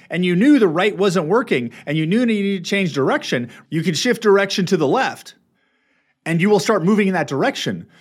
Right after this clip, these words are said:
But if you're staring at your feet thinking the change hasn't occurred, you're gonna think that direction isn't working and you need to change again. And we end up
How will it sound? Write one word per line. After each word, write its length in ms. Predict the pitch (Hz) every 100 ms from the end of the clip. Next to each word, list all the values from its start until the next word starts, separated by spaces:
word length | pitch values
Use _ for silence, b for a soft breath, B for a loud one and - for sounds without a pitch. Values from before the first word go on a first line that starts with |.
| B B
But 80 | 170
if 100 | 185
you're 80 |
staring 380 | 170 - 214 214
at 120 | 196
your 100 | 190
feet 300 | 160 302 262
thinking 300 | - 196 190
the 80 | 165
change 340 | 151 190 180 170
hasn't 360 | 165 156 151
occurred, 460 | 127 - 285 180 139 B B
you're 120 | 151
gonna 180 | 160 185
think 380 | 175 214 220 196
that 200 | 180 175
direction 680 | 175 160 190 208 - 190 170
isn't 300 | 151 160 135
working 540 | 151 180 233 262 302 B B
and 160 | 160
you 120 | 175 160
need 260 | 170 175
to 80 | 165
change 380 | - 170 160 127
again. 500 | 110 135 131 90 92 _ _ _ _ _ _ B B B
And 160 | 165
we 160 | 170 185
end 240 | 190 240
up 280 | 214 175 175